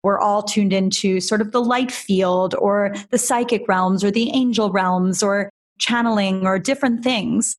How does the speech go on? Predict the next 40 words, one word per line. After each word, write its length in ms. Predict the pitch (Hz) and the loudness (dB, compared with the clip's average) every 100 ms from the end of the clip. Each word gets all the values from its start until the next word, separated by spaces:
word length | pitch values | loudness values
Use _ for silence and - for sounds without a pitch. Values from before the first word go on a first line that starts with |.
| _ | _
And 240 | 226 220 214 | 0 0 0
so 680 | - 214 208 208 208 202 202 | -2 0 2 2 0 -2 -8
we're 260 | 190 208 | -2 0
very, 320 | 196 196 196 202 | 0 0 0 0
very 180 | 196 | 0
sensitive. 760 | 196 - 269 302 - 135 92 202 - _ | 0 0 0 0 0 0 0 -4 -8 _
So 160 | - 226 | -2 0
what 120 | 220 | 0
I've 140 | 220 214 | 2 2
noticed 400 | 233 247 247 233 | 2 0 0 0
even 180 | 208 | 0
in 140 | 202 185 | 0 0
myself 680 | 185 202 - 247 233 226 - | -2 -2 0 0 0 -2 -2
and 240 | 208 196 | 0 2
in 160 | - 196 | 2 0
the 60 | 196 | 0
people 260 | 202 208 190 | -2 0 0
that 120 | 180 | 0
I 60 | |
work 360 | 180 202 277 285 | 0 0 0 0
with 200 | 190 - | -2 0
is 160 | 185 - | -2 0
that 200 | 185 220 | 0 0
there 160 | 202 | 0
has 240 | 196 196 202 - 202 | 2 0 0 -2 0
been 180 | 220 208 | 2 2
a 80 | |
need 480 | 196 190 202 208 214 | 2 2 2 0 0
for 400 | 202 190 185 185 - _ _ - | -2 0 0 -2 -6 _ _ -4
extra 640 | 240 - - 185 180 208 - | -2 -2 0 2 2 -2 -4
psychic 720 | - 233 214 214 202 202 - - | -2 0 0 0 0 -2 -6 -2
immunity. 800 | 196 196 190 190 135 180 233 - _ _ | 2 2 2 0 0 0 -2 -8 _ _
And 580 | 220 220 214 208 202 202 202 | 0 2 2 2 0 -2 -2
I 140 | 220 | 0
love 260 | 214 233 214 | 2 0 0
that 120 | 214 | 0
you 100 | 214 | 0
said 240 | 208 190 | 0 -2
quantum, 560 | - 269 269 226 196 196 | 0 0 2 2 2 0
because 680 | 202 208 208 202 196 190 | 0 -2 0 2 0 -2